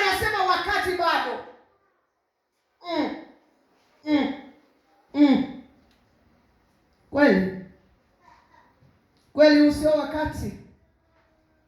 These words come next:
Huu ni wakati mtimilifu. Huu ni wakati wenyewe wa kuwaleta watu kwa Yesu. Huu ni wakati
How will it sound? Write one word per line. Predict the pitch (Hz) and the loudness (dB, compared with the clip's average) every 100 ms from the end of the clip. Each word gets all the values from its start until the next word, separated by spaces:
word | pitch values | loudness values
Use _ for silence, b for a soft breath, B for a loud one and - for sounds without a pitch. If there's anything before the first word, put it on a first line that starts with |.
| _ _ _ _ _ _ | _ _ _ _ _ _
Huu | 202 208 | -6 -4
ni | 180 | -4
wakati | 170 151 202 196 | -6 -4 -2 -2
mtimilifu. | 196 180 190 180 190 202 - - - 143 1077 1077 1077 1077 1077 - _ _ _ _ _ _ _ _ _ _ _ _ - | -4 -4 -4 -2 -2 -2 -6 -8 -10 -12 -16 -20 -20 -20 -20 -20 _ _ _ _ _ _ _ _ _ _ _ _ 0
Huu | 262 | 4
ni | 254 | 4
wakati | 233 233 254 - | 2 0 -2 -2
wenyewe | 226 220 240 220 185 | -2 -2 0 0 0
wa | 180 | -2
kuwaleta | - 190 185 202 180 | -6 -2 -2 -2 -6
watu | 170 156 | -8 -10
kwa | - 147 | -10 -6
Yesu. | 147 120 120 - - - _ _ _ _ _ _ _ _ _ _ _ _ _ _ _ _ _ _ _ | -4 -6 -8 -14 -18 -20 _ _ _ _ _ _ _ _ _ _ _ _ _ _ _ _ _ _ _
Huu | 277 320 | 4 6
ni | 302 | 6
wakati | 277 277 - 339 330 - 262 - | 4 2 -4 -4 -4 -6 -10 -12